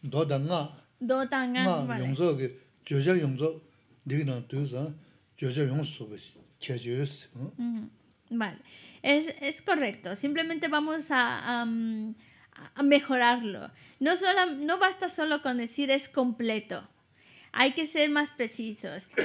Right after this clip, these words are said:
Speaker 2: Tanto el sutra, co-, el, en el, los textos del Lamrim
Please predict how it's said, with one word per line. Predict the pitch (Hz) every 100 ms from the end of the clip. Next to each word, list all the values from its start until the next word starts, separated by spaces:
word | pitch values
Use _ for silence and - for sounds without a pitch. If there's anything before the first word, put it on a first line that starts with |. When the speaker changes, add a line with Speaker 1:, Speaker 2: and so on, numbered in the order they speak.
| -
Speaker 2:
Tanto | 269 262 262 262 254 247
el | 240
sutra, | - - 339 359 359 226 202 208
co-, | - - - - -
el, | 254 226 214
en | 262 240 233
el, | 226 226 214 220
los | 226 -
textos | 320 311 294
del | 247 233
Lamrim | 247 262 220 226